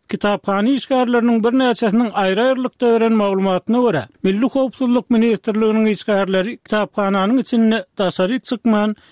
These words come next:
ýyle görünmän otyrlar we iýjek işjek zatlaryny hem oturan ýerlerine getirdiýärler. Olary giýjesine hem öýlerine gitmäge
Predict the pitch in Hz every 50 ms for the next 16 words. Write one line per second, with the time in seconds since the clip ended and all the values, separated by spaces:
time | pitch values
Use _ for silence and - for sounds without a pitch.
0 | _ _ - 202 190 196 196 226 254 254 247 233 233 226 214 214 214 214 208 196
1 | 202 185 - - 208 190 180 196 208 202 196 190 190 202 - - - - _ -
2 | 196 185 185 160 165 247 262 240 - - - 233 - - 220 214 208 202 - 220
3 | 208 202 190 196 190 - 185 190 220 - - 196 185 - - 170 196 247 247 233
4 | 220 214 190 196 185 185 170 185 190 185 - _ 170 185 185 185 - 180 165 170
5 | 170 180 175 175 165 147 143 131 104 - _ _ _ _ _ _ - 202 196 196
6 | 202 202 233 254 226 - _ _ 190 208 214 185 165 208 190 151 - 233 262 233
7 | 202 233 226 233 190 - 196 208 196 196 180 185 185 190 233 254 254 247 - _
8 | 240 226 226 220 214